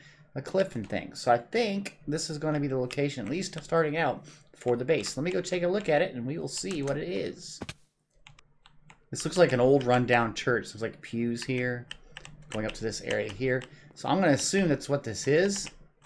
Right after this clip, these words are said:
Looks really cool. We're gonna make this our base. So let me, uh, get this crafting table down and just make a sleeping bag and sleep.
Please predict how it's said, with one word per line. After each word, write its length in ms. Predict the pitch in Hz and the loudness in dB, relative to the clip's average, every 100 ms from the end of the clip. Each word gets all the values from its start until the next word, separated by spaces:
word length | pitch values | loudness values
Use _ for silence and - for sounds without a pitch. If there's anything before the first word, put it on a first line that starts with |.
| - - - | -16 -8 0
Looks 260 | 160 - | 0 2
really 180 | 139 123 | 0 0
cool. 260 | 123 160 147 | 2 0 2
We're 120 | 147 | 2
gonna 140 | 131 | 4
make 240 | 120 131 131 | 4 4 4
this 260 | 131 - | 0 0
our 160 | 110 104 | 2 2
base. 460 | 101 123 139 - - - - - | 2 2 0 -4 -12 -18 -20 -16
So 160 | - | -6
let 180 | 113 143 | 0 2
me, 280 | 185 165 151 | 2 2 4
uh, 300 | 143 135 127 - | 4 4 2 0
get 200 | 131 - | -2 -2
this 240 | - 107 - - | -8 -6 -8 -6
crafting 340 | - 156 156 | 0 0 0
table 280 | 117 123 110 | -4 -2 0
down 300 | 107 120 113 | 0 2 2
and 80 | 98 | -2
just 220 | 98 - | -6 -6
make 180 | 127 123 | -4 -4
a 60 | - | -4
sleeping 320 | - 120 104 | -6 -4 -2
bag 260 | 104 104 87 | 2 2 0
and 100 | 87 | -6
sleep. 420 | - 113 107 | -8 -6 -8